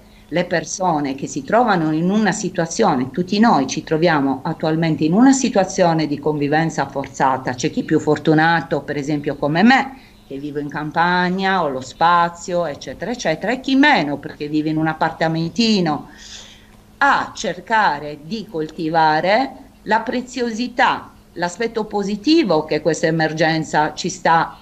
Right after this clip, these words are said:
offrendo, quello del tempo, coltivare, ehm, gli spazi, la famiglia, e cercare di, eh, riunirsi amorevolmente, piuttosto che tentare di fomentare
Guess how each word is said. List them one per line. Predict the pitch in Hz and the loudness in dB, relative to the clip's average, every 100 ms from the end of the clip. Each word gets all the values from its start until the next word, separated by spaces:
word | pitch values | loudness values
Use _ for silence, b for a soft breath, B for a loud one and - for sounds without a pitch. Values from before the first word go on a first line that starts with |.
| - | -4
offrendo, | 170 - 175 151 143 143 143 143 B B - | -4 -2 -2 0 -2 -2 -2 -4 B B -6
quello | 190 156 | 0 0
del | 147 143 - | 0 -2 2
tempo, | 220 226 240 247 233 226 226 | 4 4 4 2 2 2 2
coltivare, | 165 160 151 143 147 151 147 B B | 0 0 0 2 2 0 -4 B B
ehm, | - 156 143 147 143 143 147 - - - - - - | -4 0 0 0 0 0 -2 -6 -10 -20 -20 -18 -6
gli | 143 180 | 0 0
spazi, | - 185 196 202 - 139 | 2 4 4 2 -4 -6
la | 143 | -6
famiglia, | - 165 170 180 180 196 214 262 262 B B B | -4 -4 -2 -2 -2 0 2 2 0 B B B
e | - | -4
cercare | 233 285 - 330 320 202 | 0 0 2 4 4 2
di, | 175 220 185 - | 0 -2 -2 -4
eh, | 170 160 156 151 | -2 0 2 0
riunirsi | 151 226 254 330 285 - 226 - | 0 2 6 4 2 0 -2 2
amorevolmente, | 247 247 214 180 170 156 147 139 139 143 | 4 6 6 4 4 2 2 -2 -4 -4
piuttosto | 247 269 254 156 - 147 | -4 0 0 0 -2 -4
che | 175 | -4
tentare | 175 226 220 170 135 139 156 | 0 0 2 2 0 -4 -2
di | 247 | 0
fomentare | 254 196 180 185 196 190 143 131 135 165 214 | 0 0 0 0 -2 0 0 0 0 0 0